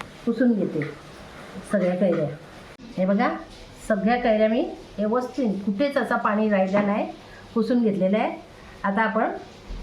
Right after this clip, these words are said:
कैरीचं साल काढून घेऊ. हे बघा, आणि कैरी मोरंब्याला घेताना एकदम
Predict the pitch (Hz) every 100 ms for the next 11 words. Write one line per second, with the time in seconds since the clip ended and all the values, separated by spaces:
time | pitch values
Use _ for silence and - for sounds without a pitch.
0 | - 233 208 214 247 370 - - 262 226
1 | 214 185 185 156 151 - - - - 147
2 | - - - - - - 170 160 - -
3 | - - - - - - - - - -
4 | - - - 269 262 262 277 339 339 -
5 | 160 139 147 - - - - - - 190
6 | 202 196 - - 220 220 240 294 - -
7 | - - - - - - - 220 226 214
8 | 214 214 233 196 180 202 247 220 196 262